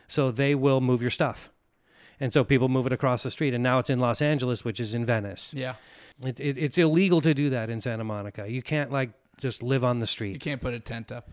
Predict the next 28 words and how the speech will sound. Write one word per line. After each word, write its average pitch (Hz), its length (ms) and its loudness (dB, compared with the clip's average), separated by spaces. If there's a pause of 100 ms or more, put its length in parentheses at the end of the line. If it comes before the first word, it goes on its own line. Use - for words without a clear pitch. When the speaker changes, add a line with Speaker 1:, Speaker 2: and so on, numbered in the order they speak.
Speaker 1:
You 165 120 -4
can't. 151 240 -2
No, 170 260 0
not 143 200 2
on 147 100 4
a 139 60 2
sidewalk. 127 580 0 (300)
You - 60 -6
Speaker 2:
Not 127 100 0
Speaker 1:
know, 131 120 2
Speaker 2:
on 123 40 0
the 135 80 2
Speaker 1:
or, 139 140 4
uh, 147 60 -2
Speaker 2:
bridge. 123 240 -2
Speaker 1:
not 131 180 4
in 139 100 4
a 131 60 4
park, 135 440 2 (240)
not 127 200 0
in 139 100 2
a 135 40 2
bridge, 131 480 2 (200)
not 123 220 -2
down 139 200 4
on 143 120 4
the 147 60 4
beach, 135 440 0